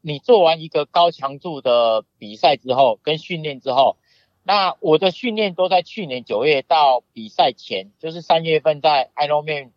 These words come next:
一三比赛之前，都已经训练好了。所以这两个月里面，你要维持的是你的正常的训练。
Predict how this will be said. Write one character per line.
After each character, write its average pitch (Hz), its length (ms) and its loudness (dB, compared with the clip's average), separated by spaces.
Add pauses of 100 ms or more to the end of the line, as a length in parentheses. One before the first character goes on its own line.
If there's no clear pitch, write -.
一 151 320 -10
三 143 320 0
比 107 180 -14
赛 131 180 4
之 131 140 -10
前， 95 220 -8 (340)
都 240 180 6
已 135 40 2
经 165 180 -10
训 160 300 -10
练 143 160 -4
好 82 200 -6
了。 - 200 -16 (300)
所 214 160 4
以 196 140 4
这 208 260 2 (100)
两 120 260 -2
个 156 220 -4
月 214 240 0
里 110 140 -14
面， 123 340 -8
你 117 100 -14
要 170 240 0
维 143 260 0
持 120 220 -14
的 123 140 -6
是 147 160 -14
你 107 180 -14
的 107 180 2
正 135 280 0
常 107 160 -4
的 104 80 -2
训 110 260 -10
练。 110 220 -4